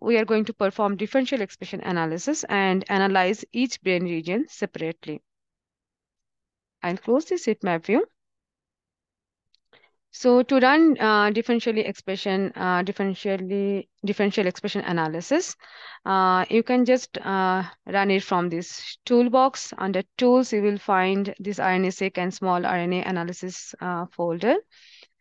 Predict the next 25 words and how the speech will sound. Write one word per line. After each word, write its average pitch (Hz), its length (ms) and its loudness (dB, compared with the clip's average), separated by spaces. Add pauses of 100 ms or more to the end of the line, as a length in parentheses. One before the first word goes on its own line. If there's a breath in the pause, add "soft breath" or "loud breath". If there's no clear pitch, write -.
(280 soft breath)
And 202 420 2
you 220 120 2
will 226 100 2
find 190 400 0
this, 175 320 -6
uh, 170 400 0
differential 196 560 -2
expression 185 720 -4
for 180 280 0
R 185 100 0
N 175 120 0
A 175 80 -2
seq 180 300 -6
tool 180 160 -4
here. 226 320 2 (1300)
I 214 120 4
will 240 100 4
show 262 120 0
you 262 160 2
how 285 160 2
you 277 100 2
can 240 220 0
run 190 240 0
this, 185 360 -8
uh, 175 560 0